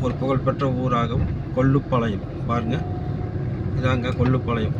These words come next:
இது வந்து கோயம்புத்தூர் to அவினாஷ் செல்லும் பா-, சாலையில் கனியூர் டோல்கேட்டுக்கு மிக அருகாமையில் அமைந்துள்ளது. இதாங்க ஒரு அழகான ஊர், நல்ல ஊர். பாருங்க,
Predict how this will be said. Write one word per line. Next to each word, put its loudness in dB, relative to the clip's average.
இது 0
வந்து 4
கோயம்புத்தூர் 2
to 4
அவினாஷ் 4
செல்லும் 2
பா-, 2
சாலையில் 0
கனியூர் 2
டோல்கேட்டுக்கு 2
மிக 0
அருகாமையில் 4
அமைந்துள்ளது. 0
இதாங்க 0
ஒரு 6
அழகான 6
ஊர், 2
நல்ல 2
ஊர். 2
பாருங்க, -2